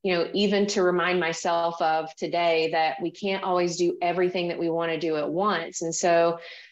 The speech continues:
um, you know, finding ways to just continue to grow and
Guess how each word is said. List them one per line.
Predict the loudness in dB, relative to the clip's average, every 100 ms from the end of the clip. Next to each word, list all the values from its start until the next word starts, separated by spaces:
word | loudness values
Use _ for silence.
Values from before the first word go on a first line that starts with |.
| -6
um, | -2 0 0
you | 2 2
know, | 2
finding | 0 0 2 2 2 0 -4 _ _ _
ways | 0 2 4 2 0 0
to | 2 4
just | 4 2 -2 -4
continue | -4 -2 0 2
to | 0
grow | -2 0 2 4 4 2 0 -4
and | -6 -4 -2 -2 -4